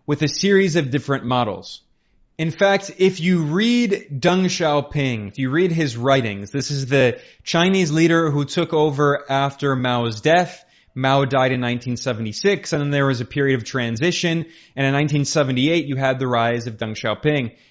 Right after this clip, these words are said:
He implemented the process of reform and opening up. But it was not to restore capitalism. It was, in his words, to develop the productive forces of the Chinese economy. That is to say,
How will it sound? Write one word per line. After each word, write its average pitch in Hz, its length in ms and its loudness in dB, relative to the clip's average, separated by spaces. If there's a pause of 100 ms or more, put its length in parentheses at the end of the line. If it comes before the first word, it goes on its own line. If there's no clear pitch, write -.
(120)
He 170 200 0
implemented 151 760 0
the 131 200 -2
process 131 680 -4
of 123 240 -4
reform 127 420 -2
and 120 100 -4
opening 117 420 -4
up. - 260 -4 (220)
But 175 160 4
it 190 60 6
was 175 200 4
not 208 320 2
to 202 100 -4
restore 190 420 2
capitalism. 139 840 -2
It 165 200 2
was, 202 320 2
in 175 80 0
his 165 340 2
words, 147 560 2 (300)
to 175 120 2
develop 165 680 2
the 165 100 -2
productive 160 680 -2
forces 156 680 -2 (100)
of 160 300 2
the 139 80 -4
Chinese 139 480 -4
economy. 127 500 -4
That 143 160 2
is 147 120 -2
to 147 100 -6
say, 190 380 0